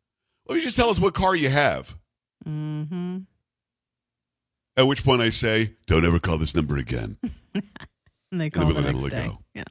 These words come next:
Speaker 1: Now, well, I, you get a different call the next day.
Speaker 2: Yeah.
Speaker 1: And many people will say, "Well, just don't even answer those spam calls. Then they'll know that it's not really a working number." No, I want them to know it's a working number that doesn't want to ever hear from them again. I don't think that's asking much.
Speaker 2: Do you get this? Like, when I get one, I, sometimes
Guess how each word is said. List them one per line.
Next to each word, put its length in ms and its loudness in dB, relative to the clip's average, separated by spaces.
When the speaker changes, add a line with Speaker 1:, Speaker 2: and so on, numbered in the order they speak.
Speaker 1:
Now, 240 0
well, 100 6
I, 100 6
you 360 4
get 140 2
a 40 0
different 300 -2
call 160 2
the 80 0
next 200 -2
day. 240 2
Speaker 2:
Yeah. 160 -4
Speaker 1:
And 80 4
many 120 4
people 220 -4
will 80 0
say, 140 0
"Well, 120 0
just 160 -4
don't 120 2
even 160 0
answer 340 0
those 180 0
spam 280 2
calls. 320 0
Then 160 -2
they'll 80 0
know 140 0
that 100 -2
it's 80 -4
not 160 2
really 160 2
a 60 4
working 320 0
number." 340 2
No, 100 2
I 80 6
want 200 0
them 100 -4
to 60 0
know 120 4
it's 120 -2
a 40 2
working 300 0
number 220 2
that 100 0
doesn't 180 2
want 140 2
to 60 -2
ever 160 0
hear 160 0
from 160 2
them 120 0
again. 300 -2
I 60 0
don't 80 2
think 100 0
that's 160 0
asking 280 2
much. 200 -2
Speaker 2:
Do 80 2
you 100 0
get 140 0
this? 240 0
Like, 260 0
when 160 0
I 140 0
get 240 -2
one, 500 2
I, 60 -4
sometimes 420 -2